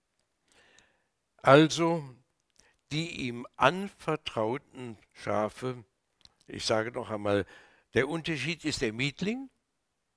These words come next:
der macht den Job, und der andere ist der Hirte, der setzt sich ein. Hirten gesucht.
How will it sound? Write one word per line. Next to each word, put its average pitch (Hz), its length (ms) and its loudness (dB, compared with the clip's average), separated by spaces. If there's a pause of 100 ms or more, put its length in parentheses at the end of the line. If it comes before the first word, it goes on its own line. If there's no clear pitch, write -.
(140)
der 113 120 2
macht 120 280 2
den 113 200 -8
Job, 156 280 2 (2500)
und 92 120 -8
der 113 140 0
andere 143 540 -2 (160)
ist - 240 -8
der 101 140 0
Hirte, 120 560 -2 (480)
der 104 160 2
setzt - 560 -4
sich 107 260 -8
ein. 76 380 -6 (380)
Hirten 120 720 0 (280)
gesucht. 92 540 -10